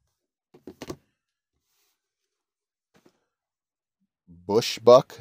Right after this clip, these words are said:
Global Treasure Hunter. That one's new sealed. That one's in really good shape. Wide World, uh, Sports Boxing. That one's new.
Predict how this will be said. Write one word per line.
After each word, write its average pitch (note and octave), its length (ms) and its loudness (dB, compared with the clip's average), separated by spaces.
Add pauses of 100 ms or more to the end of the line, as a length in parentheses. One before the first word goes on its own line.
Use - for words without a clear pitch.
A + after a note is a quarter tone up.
(220)
Global G2+ 480 0
Treasure G#2 400 0
Hunter. C3 420 -2 (120)
That F2 120 -6
one's F#2 220 -4
new G#2 160 -4
sealed. A2 480 0 (1300)
That E2+ 80 -20
one's F2 160 -16
in F2 80 -14
really F2+ 180 -12
good F2 140 -14
shape. F#2+ 320 -10 (3500)
Wide G#2 380 6
World, G#2+ 580 6 (400)
uh, F2 320 -8
Sports - 480 -2
Boxing. C#3+ 640 0 (1800)
That F#2 100 -18
one's F#2+ 200 -14
new. G#2 360 -10